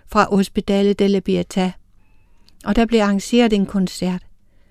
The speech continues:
Kongen var dybt imponeret over de dygtige piger. Men da Vivaldi greb sin violin og spillede et solostykke, så blev kongen ude af sig selv af begejstring.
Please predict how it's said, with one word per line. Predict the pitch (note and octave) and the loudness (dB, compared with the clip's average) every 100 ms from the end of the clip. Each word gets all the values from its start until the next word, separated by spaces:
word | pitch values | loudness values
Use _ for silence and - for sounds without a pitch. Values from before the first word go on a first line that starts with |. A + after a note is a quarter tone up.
| _ _ _ _ - | _ _ _ _ -16
Kongen | - F#3+ G#3+ A3 | -2 2 4 4
var | G3 _ _ B3+ | 2 _ _ 4
dybt | B3 - - | 4 2 -2
imponeret | G#3+ G#3 G#3+ G#3 G#3 G3+ | 2 2 2 2 4 4
over | G3 | 2
de | G3 G3 | 2 -2
dygtige | - G3+ - A3 G#3 | 4 4 4 -2 -2
piger. | - F#3 G3 F#3 _ _ _ _ _ _ _ - | -2 -2 -2 -4 _ _ _ _ _ _ _ 6
Men | A#3 A#3+ | 8 8
da | A3 | 6
Vivaldi | G3 G3+ E3 F#3+ G#3+ C4+ D4+ - | 4 2 2 4 4 6 2 4
greb | A3 F#3+ | 6 6
sin | - G#3+ G3 | 4 2 4
violin | G3+ F#3+ G3 F#3+ D#3+ | 4 4 2 0 -4
og | G#3 | -6
spillede | F#3+ - A3+ B3+ | -6 4 4 4
et | A#3 | 2
solostykke, | - A#3 A#3+ C4+ - G#3 G3 G3 - - - | 2 2 4 0 -2 -2 0 -4 -12 -20 -16
så | - F#3 | -4 0
blev | D#4 | 0
kongen | - G#3+ G#3+ A3 - | 0 2 4 2 2
ude | A#3 C#4+ E4 | 4 4 4
af | D#4+ | 2
sig | C4 | -4
selv | - A3+ A#3 | 0 0 2
af | A3+ | -2
begejstring. | G#3+ F#3+ E3+ - - F#3+ | -4 -4 -4 -6 -8 -8